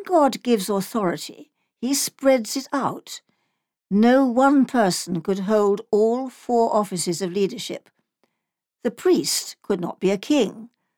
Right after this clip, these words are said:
The prophet could not act as the judge. Christopher Wright, in his commentary on Deuteronomy, says,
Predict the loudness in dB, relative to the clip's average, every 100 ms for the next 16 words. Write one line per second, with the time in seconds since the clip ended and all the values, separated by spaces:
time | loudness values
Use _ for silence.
0 | _ _ _ -18 -4 -4 0 -2 -2 -16
1 | -8 -2 -2 -2 0 0 0 -2 -4 -4
2 | -8 -4 -2 -2 -4 -16 _ _ _ _
3 | _ _ _ _ _ 2 2 4 0 2
4 | 0 0 -2 -6 -12 -20 _ _ _ -4
5 | 2 2 0 0 4 4 2 0 0 0
6 | 0 0 -2 0 0 -2 -6 -14 -8 -6
7 | -6 -10 -16